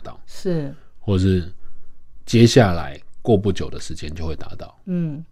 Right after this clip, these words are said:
Speaker 1: 这些都是恐怖的。
Speaker 2: 嗯。
Speaker 1: 或是我现在不知道怎么做，但我，我相信总有一天会达到。
Speaker 2: 是。
Speaker 1: 这些都是一样，就是它没有任何的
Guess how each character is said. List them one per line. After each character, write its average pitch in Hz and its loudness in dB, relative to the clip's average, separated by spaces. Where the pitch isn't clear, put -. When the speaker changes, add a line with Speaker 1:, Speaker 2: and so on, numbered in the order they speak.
Speaker 1:
这 147 8
些 110 6
都 101 2
是 85 -6
恐 - -12
怖 - -10
的。 - -12
Speaker 2:
嗯。 196 0
Speaker 1:
或 170 6
是 175 2
我 98 -2
现 139 10
在 139 10
不 120 8
知 117 10
道 117 10
怎 104 2
么 82 -6
做， 85 -6
但 98 -2
我， - -6
我 85 -6
相 98 0
信 104 4
总 90 -4
有 76 -12
一 73 -10
天 73 -12
会 76 -10
达 - -16
到。 - -18
Speaker 2:
是。 156 -6
Speaker 1:
这 143 4
些 123 6
都 92 0
是 - -4
一 - -10
样， - -20
就 127 2
是 135 8
它 143 4
没 110 6
有 113 6
任 113 4
何 82 -4
的 64 -10